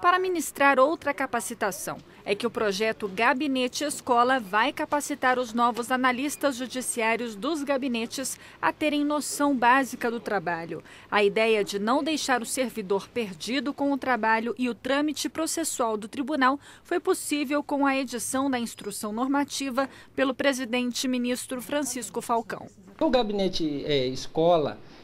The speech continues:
Speaker 2: ele não é um lugar, não é uma seção do tribunal, não é uma, não é um,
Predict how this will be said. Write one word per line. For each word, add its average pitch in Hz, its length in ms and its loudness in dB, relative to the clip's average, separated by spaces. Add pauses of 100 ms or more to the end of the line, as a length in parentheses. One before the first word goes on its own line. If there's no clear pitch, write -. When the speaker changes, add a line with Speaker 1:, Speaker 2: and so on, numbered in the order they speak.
(120)
Speaker 2:
ele 175 120 2
não 233 160 6
é 254 60 6
um 302 120 6
lugar, 151 640 4
não 160 160 -4
é 202 60 0
uma 233 160 2
seção 196 640 0
do 151 100 -2
tribunal, 151 640 0
não 143 180 0
é 170 80 4
uma, 190 580 2
não 151 220 -4
é 170 80 2
um, 165 300 -2